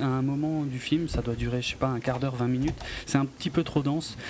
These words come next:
Et, euh, ouais, c'était un, un, une construction pour le coup un poil similaire à,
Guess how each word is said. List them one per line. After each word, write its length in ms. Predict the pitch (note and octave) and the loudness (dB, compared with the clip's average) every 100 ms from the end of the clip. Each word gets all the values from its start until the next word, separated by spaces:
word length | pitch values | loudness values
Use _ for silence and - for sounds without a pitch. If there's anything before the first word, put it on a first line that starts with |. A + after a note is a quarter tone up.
| - - - | -8 -8 2
Et, 180 | B2+ A#2+ | 6 6
euh, 520 | A#2 A#2 A#2 A#2 A2+ | 6 8 8 8 2
ouais, 180 | A2 G#2+ | 2 2
c'était 300 | A2 - A#2+ | 2 2 2
un, 120 | A2 G#2+ G#2 G2+ F#2+ - A2+ - - - - - - - - - - - - - | 4 4 2 0 0 -2 -2 -6 -4 -2 -4 -10 -16 -16 -16 -16 -16 -12 -6 -2
un, 280 | B2 C#3 C#3+ | -2 2 4
une 140 | C3 | 4
construction 540 | D#3 D3 - C#3 D#3+ | 4 0 0 0 2
pour 160 | D3 D3 | 2 0
le 60 | C3+ | 0
coup 200 | - D#3 | 2 2
un 80 | C3+ | 2
poil 260 | - D3+ | 0 0
similaire 480 | - D3 C3+ C#3 C#3 | 2 2 2 0 0
à, 260 | B2 A2 | 0 0